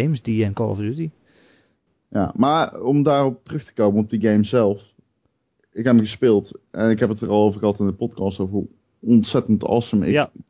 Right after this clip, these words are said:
Speaker 2: de game vind. En dan la-, laatst is er dus een trailer getoond, twee dagen geleden. Eh, oké, ja, wanneer deze podcast uitkomt, is het geen twee dagen geleden. Maar goed, in ieder geval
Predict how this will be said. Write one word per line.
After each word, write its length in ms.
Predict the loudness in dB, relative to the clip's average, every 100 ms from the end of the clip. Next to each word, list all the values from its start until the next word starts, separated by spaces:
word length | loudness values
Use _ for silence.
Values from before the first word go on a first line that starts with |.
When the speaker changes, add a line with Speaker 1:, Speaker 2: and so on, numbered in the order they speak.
| _
Speaker 2:
de 100 | 2
game 160 | 2 4
vind. 260 | 0 -2 -8 -20 _ _ _ _ -6
En 440 | 2 6 6 6
dan 180 | 4 6
la-, 240 | 4 4 4
laatst 460 | 4 4 2 -2 -4
is 140 | -4
er 40 | -4
dus 120 | -2
een 100 | -2
trailer 360 | 0 2 2 0
getoond, 760 | -2 0 2 2 2 0 -4
twee 160 | 0 4
dagen 220 | 4 2
geleden. 600 | 0 2 4 4 4 0 -2
Eh, 1160 | -4 -4 -4 -8 -14 -20 -20 -16 -16 -12 -10 -8
oké, 200 | 0 4
ja, 320 | 4 2 -2 -12 -2
wanneer 300 | 2 4 4
deze 240 | 4 2
podcast 360 | -2 -4 -2 0
uitkomt, 540 | 2 0 -2 -2 -2
is 100 | -4
het 80 | -4
geen 180 | -4 -2
twee 180 | 2 2
dagen 280 | 2 -2 0
geleden. 280 | 4 4
Maar 100 | 4
goed, 200 | 4 2 -2 -20 _
in 100 | 2
ieder 160 | 4 4
geval 440 | 0 -2 -6 -6